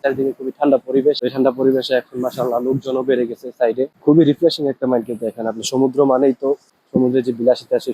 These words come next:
সৌন্দর্য দেখতে আসা সব মানুষের একটাই কারণ। কিন্তু সৌদিরা কিন্তু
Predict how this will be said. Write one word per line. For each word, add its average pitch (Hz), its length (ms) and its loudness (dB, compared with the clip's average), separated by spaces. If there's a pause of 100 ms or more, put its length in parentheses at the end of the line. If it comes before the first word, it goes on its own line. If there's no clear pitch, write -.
সৌন্দর্য 120 340 -2
দেখতে 113 280 -2
আসা 110 220 2
সব 117 120 -4
মানুষের 113 440 -4
একটাই - 260 -10
কারণ। 113 140 0
কিন্তু 127 160 0
সৌদিরা 143 440 2
কিন্তু 131 380 0